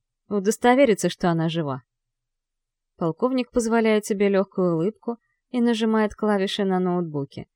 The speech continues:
потом поворачивает его к Заку. Он видит чёрно-белый экран,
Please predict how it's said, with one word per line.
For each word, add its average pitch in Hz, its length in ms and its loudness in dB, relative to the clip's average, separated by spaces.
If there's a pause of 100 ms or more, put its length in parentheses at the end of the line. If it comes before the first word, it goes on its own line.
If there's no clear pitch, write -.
(220)
потом 262 300 0
поворачивает 202 680 0
его 156 280 -4
к 151 80 -8
Заку. 131 420 -8 (600)
Он 220 180 0
видит 233 320 0
чёрно-белый 208 680 2
экран, 208 380 -4